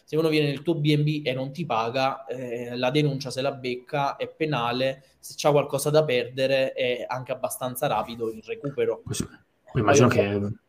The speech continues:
Speaker 2: sono le piattaforme che in qualche modo ti tutelano, no?
Speaker 1: Come? Ah, eh, a
Speaker 2: No, dico
Speaker 1: livello
Speaker 2: anche
Speaker 1: di
Speaker 2: le
Speaker 1: tutela,
Speaker 2: piattafo-
Speaker 1: dipende dalla piattaforma, ci sono delle piattaforme che non tutelano proprio,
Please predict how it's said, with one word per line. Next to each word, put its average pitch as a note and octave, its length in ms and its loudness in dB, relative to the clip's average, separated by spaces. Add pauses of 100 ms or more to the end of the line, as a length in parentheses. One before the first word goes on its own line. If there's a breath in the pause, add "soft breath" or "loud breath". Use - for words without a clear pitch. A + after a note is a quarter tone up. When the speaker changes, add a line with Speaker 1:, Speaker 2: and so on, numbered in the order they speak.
(400)
Speaker 2:
sono B2 180 2
le A2+ 60 4
piattaforme B2 600 6
che A#2+ 80 4
in A#2 80 4
qualche A#2 240 2
modo A2 180 2
ti - 180 -10
tutelano, A2+ 540 0
no? G#2+ 340 -6 (840)
Speaker 1:
Come? F3 360 -6 (240)
Ah, D#3 280 2
eh, C3 40 2 (100)
a B2+ 40 6
Speaker 2:
No, C3+ 100 6
dico E3 120 8
Speaker 1:
livello - 20 8
Speaker 2:
anche A#2+ 160 6
Speaker 1:
di - 0 -
Speaker 2:
le B2 60 4
Speaker 1:
tutela, - 0 -
Speaker 2:
piattafo- B2+ 540 6
Speaker 1:
dipende G3+ 320 2
dalla F3 200 8
piattaforma, D3+ 720 2
ci C#3+ 100 -6
sono C3 220 -4
delle C3 440 -2
piattaforme D3 440 -2
che C#3+ 120 -2 (100)
non D3+ 180 0
tutelano D#3 420 2
proprio, C#3+ 400 0